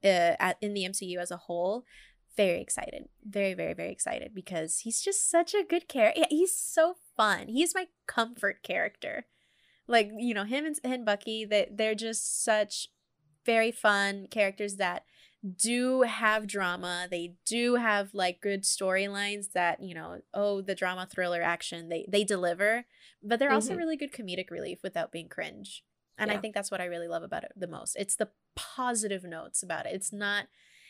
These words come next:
Speaker 1: it's not all angst. And I think that's what really, really made the series a very good entry into the, you know, the Marvel Disney Plus, uh, li-, series line, lineup of this year.
Speaker 2: Which, if you want to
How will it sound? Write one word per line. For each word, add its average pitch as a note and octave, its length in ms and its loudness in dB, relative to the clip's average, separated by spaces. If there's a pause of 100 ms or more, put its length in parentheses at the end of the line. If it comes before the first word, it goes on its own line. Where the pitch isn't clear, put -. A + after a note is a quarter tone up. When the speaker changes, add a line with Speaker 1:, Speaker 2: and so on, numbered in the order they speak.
Speaker 1:
it's G#3 140 0
not A#3+ 180 8
all G#3 260 8
angst. - 560 -2
And F#3 300 0
I F#3 160 -2
think F#3 260 -4
that's F3+ 320 0
what E3+ 300 2
really, E3+ 840 -6 (220)
really G3+ 220 4
made F#3 260 -2
the F#3+ 60 -2
series F3 480 -2
a F3 120 -2 (280)
very F#3+ 280 8
good F3+ 220 -2
entry E3 520 -8
into E3 640 -8
the, - 360 -4
you F#3 120 -12
know, E3+ 160 -16
the G3 80 -4
Marvel F#3 240 0
Disney F3+ 260 -4
Plus, E3 480 -2
uh, C#3+ 240 -2 (280)
li-, F#3 340 -2
series F3+ 520 2
line, F3+ 420 -8 (120)
lineup F#3 380 -8
of - 80 -4 (100)
this F#3 220 -4
year. A3 240 2
Speaker 2:
Which, - 500 -6 (380)
if A3 260 2
you C4 240 2
want B3+ 440 -4
to - 180 2